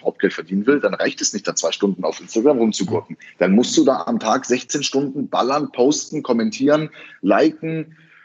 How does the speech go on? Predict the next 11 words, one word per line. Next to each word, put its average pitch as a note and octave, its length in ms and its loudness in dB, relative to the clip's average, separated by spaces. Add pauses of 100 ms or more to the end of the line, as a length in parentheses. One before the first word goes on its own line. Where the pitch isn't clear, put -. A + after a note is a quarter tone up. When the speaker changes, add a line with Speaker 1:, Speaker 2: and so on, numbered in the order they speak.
Speaker 1:
mit A2 200 -2
Leuten D3 320 2
kommunizieren, C#3+ 580 -2
Kontakte A#2 500 -4
machen, C3+ 580 -2
schauen, B2 360 2
dass A2+ 220 2
du C3 100 0
von A#2+ 160 -2
anderen C#3+ 260 0
Leuten C#3 520 0